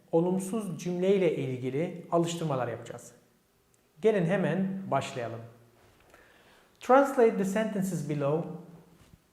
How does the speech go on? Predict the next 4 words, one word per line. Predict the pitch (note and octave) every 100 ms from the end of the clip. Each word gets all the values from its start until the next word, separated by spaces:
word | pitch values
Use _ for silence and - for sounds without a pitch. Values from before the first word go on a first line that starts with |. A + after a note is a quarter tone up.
| _ -
into | G#3+ F#3+ F#3+
English. | D#3+ B2 - - - - - - _ _ _ _ _ _ _ _ _ _
Aşağıdaki | A3+ - D3+ B2 A#2 F3
cümleleri | D#3+ B2+ A#2+ C3 F3+ F#3 -